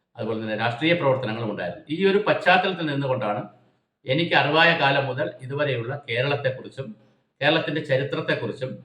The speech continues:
കേരളത്തിലെ മുന്നുണ്ടായിരുന്ന കാര്യങ്ങളെക്കുറിച്ചുമൊക്കെയുള്ള ഒരു പഠനവും നിരീക്ഷണവും ഒക്കെ നടത്തി അതിൽ എൻ്റെതായ അഭിപ്രായങ്ങൾ പൊതുസമൂഹത്തിലോട് പറയുക എന്നുള്ളതാണ്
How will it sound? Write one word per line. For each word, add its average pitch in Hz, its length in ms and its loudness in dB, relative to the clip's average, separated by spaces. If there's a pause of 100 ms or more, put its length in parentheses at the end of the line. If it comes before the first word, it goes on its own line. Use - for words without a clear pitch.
(520)
കേരളത്തിലെ 160 460 2
മുന്നുണ്ടായിരുന്ന 165 680 4 (100)
കാര്യങ്ങളെക്കുറിച്ചുമൊക്കെയുള്ള 139 1000 0 (360)
ഒരു 127 180 -8
പഠനവും 143 460 0 (460)
നിരീക്ഷണവും 147 560 0 (160)
ഒക്കെ 120 220 -6
നടത്തി 110 300 -6 (440)
അതിൽ 175 220 0
എൻ്റെതായ 185 440 6
അഭിപ്രായങ്ങൾ 147 520 2 (160)
പൊതുസമൂഹത്തിലോട് 120 920 -2 (100)
പറയുക 156 300 2 (180)
എന്നുള്ളതാണ് 107 460 -6